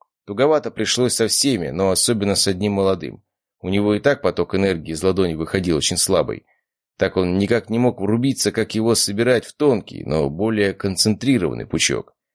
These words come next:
Пока он пытался воспроизвести то, что я ему показывал, пару раз пытался упасть в обморок, но я его вовремя подхватывал и усаживал в кресло.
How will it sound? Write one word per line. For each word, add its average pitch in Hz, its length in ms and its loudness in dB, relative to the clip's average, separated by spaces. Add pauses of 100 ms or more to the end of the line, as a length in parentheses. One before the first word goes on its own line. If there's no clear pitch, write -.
(340)
Пока 101 220 2
он 101 100 0
пытался 98 420 0
воспроизвести 92 720 0
то, 107 200 4
что - 180 -2
я 95 180 2
ему 95 140 2
показывал, 107 560 0
пару 104 300 0
раз 104 240 -2
пытался 101 460 0
упасть 92 320 0
в - 40 -8
обморок, 135 460 2 (340)
но 90 80 -10
я 95 180 2
его 117 180 2
вовремя 92 380 -2
подхватывал 127 640 2
и - 200 -8
усаживал 92 520 0
в - 80 -8
кресло. - 480 -6